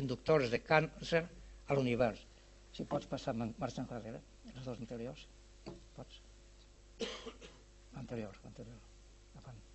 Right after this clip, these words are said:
I avant. Avant. És a dir, que aquesta troballa indica el que ja als anys, ja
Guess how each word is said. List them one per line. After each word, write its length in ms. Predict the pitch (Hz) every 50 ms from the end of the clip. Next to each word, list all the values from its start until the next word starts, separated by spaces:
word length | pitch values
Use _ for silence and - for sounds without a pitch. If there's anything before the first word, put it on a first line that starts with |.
| - - - - - - - - - - - - - - - -
I 40 | 120
avant. 240 | 107 113 104 117 - - - - - - - - - - - - - - - - - - -
Avant. 180 | 120 127 117 117 - - - - - - - - - - - - - - - - - - - - - - - - - - - - - - - - - - - - 170
És 80 | 170
a 80 | 190 -
dir, 160 | 151 147 113 - - - - - - - - - - - - - - - - - - - - - - - - - - -
que 160 | - 180 170 175 175 - 160 147
aquesta 520 | - - 233 233 - - - 220 202 185 - - - - - - - -
troballa 560 | - 165 160 151 151 151 147 143 156 185 214 226 - - - - - - - - 160
indica 540 | 160 151 135 196 208 208 - 170 175 190 - -
el 160 | - 170 147 -
que 300 | - 160 147 147 - -
ja 260 | - 147 170 190 180 170 - -
als 200 | - 156 139 139 175
anys, 200 | 196 170 160 - - - - - - - - - 196
ja 240 | 151 160 170 170